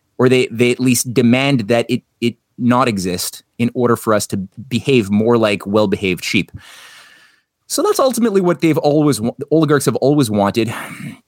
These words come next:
And, uh, sometimes they get closer to achieving those goals of sheepifying us. And when they do, it usually, usually involves certain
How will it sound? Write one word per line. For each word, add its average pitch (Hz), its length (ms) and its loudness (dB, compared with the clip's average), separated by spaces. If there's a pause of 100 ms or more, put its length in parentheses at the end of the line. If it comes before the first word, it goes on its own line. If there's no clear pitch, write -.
(100)
And, 120 340 0
uh, 117 200 0
sometimes 185 480 0
they 156 80 4
get 147 240 0
closer 165 400 2
to 143 160 -2
achieving 131 500 2
those 120 240 2
goals 120 440 0
of 113 240 -2
sheepifying 107 680 -2
us. - 260 -4 (440)
And 104 160 -2
when 107 100 2
they 104 140 2
do, 120 340 2 (880)
it 117 120 -6
usually, 127 440 2 (180)
usually 151 460 2
involves 104 680 0 (760)
certain 113 600 0